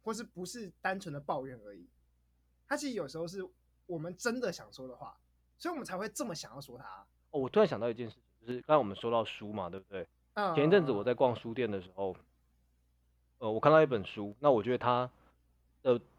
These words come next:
Speaker 2: 题名其实我觉得就很代表为什么现在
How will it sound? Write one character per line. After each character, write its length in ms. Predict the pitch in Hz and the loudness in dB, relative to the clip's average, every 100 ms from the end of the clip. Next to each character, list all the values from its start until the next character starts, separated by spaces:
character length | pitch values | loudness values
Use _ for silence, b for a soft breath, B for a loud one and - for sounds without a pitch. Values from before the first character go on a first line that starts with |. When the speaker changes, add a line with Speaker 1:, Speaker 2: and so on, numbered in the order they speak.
| _ _ _ | _ _ _
Speaker 2:
题 200 | - 143 | 0 4
名 200 | 165 110 | 6 4
其 240 | 107 131 123 | 0 -2 -2
实 60 | |
我 140 | 113 101 | -2 0
觉 100 | 131 | 0
得 80 | |
就 140 | 120 131 | 2 2
很 120 | 113 | 2
代 200 | 131 117 | 2 2
表 160 | 104 101 | 2 2
为 120 | 139 | 2
什 160 | 127 | 2
么 140 | 95 92 | -4 -6
现 180 | - 117 | -6 0
在 240 | 120 110 | 0 0